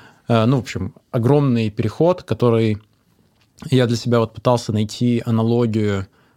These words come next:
на что похоже отличие между G P T три с половиной и G P T четыре. Мне кажется, это похоже на переход от, э, iPhone пять и iPhone четырнадцать примерно. То есть вроде бы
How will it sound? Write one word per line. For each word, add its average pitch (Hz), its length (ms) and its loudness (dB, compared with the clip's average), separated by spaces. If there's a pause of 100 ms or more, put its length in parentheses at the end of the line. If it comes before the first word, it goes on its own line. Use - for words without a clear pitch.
(300)
на 110 120 2
что 127 380 -2
похоже 117 440 0
отличие 120 340 -2
между 107 480 0
G 104 120 -2
P 101 100 -6
T 120 80 0
три 113 120 -2
с - 40 -6
половиной 110 280 0
и - 40 -2
G 104 60 -4
P - 60 -14
T 113 80 -2
четыре. 156 420 -2 (420)
Мне 117 100 0
кажется, 123 240 -2
это - 80 -6
похоже 135 440 0
на 107 120 0
переход 123 680 -2
от, 107 320 -4 (180)
э, 110 280 2
iPhone 123 340 0
пять 147 300 0
и 113 40 0
iPhone 110 240 0
четырнадцать 95 480 -6
примерно. 107 460 -4 (480)
То - 60 -2
есть 113 120 -4
вроде 139 220 2
бы 104 240 -2